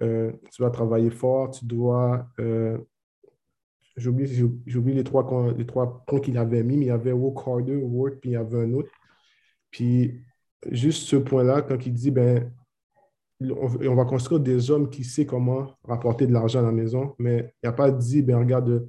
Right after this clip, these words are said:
tu vas dépendre de moi pour le faire. Il a dit, non, un frère parmi vous va vous montrer comment le faire pour y arriver à le faire. Donc, c'est vraiment l'aspect de responsabilité qui met de l'avant, qui me,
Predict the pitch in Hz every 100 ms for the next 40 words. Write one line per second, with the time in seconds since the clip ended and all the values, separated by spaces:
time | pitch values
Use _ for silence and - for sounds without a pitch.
0 | - - 117 123 123 139 123 120 127 123
1 | 117 113 123 113 113 120 127 123 - 139
2 | 139 139 156 135 127 131 123 151 123 123
3 | 120 123 131 120 117 117 113 131 139 -
4 | _ - 135 120 113 113 113 113 120 117
5 | - _ _ _ - 127 120 127 131 127
6 | 135 147 120 - 139 123 127 - 123 123
7 | 120 117 117 135 - 120 120 113 113 107
8 | 123 123 117 113 117 113